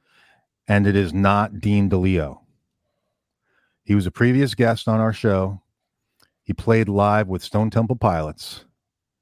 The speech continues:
twice, I believe. But it's not Dean DeLeo. Dean DeLeo was in the band playing with them at the time. That's the question.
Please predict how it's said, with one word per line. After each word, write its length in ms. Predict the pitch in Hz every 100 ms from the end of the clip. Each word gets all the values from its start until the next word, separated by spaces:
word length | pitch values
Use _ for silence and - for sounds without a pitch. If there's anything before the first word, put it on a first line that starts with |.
| _ _ _ _ _ _ _ _ _
twice, 500 | - - 123 87 -
I 80 | 92
believe. 560 | 78 80 78 78 78 _ _ _ _ _ _ _ _ _ _ _ _ _ _ _ _ _ -
But 160 | 98 90
it's 140 | -
not 260 | 101 110 87
Dean 220 | 110 110
DeLeo. 420 | 101 107 82 78
Dean 220 | 98 101
DeLeo 340 | 92 101 92 90
was 180 | 85
in 140 | 90 101
the 60 |
band 580 | 80 95 110 87 98 92
playing 440 | - 110 117 113 95
with 140 | 85
them 340 | 85 82 101 - _ _ _ _ _
at 160 | 85 -
the 60 |
time. 440 | - 110 85 78 76 _ _ _ _ _ _ _ _ _ _ _ _ _ _ _ _ _ _ _ _ _ _ _ -
That's 200 | 98 -
the 80 |
question. 460 | - 101 87 - 71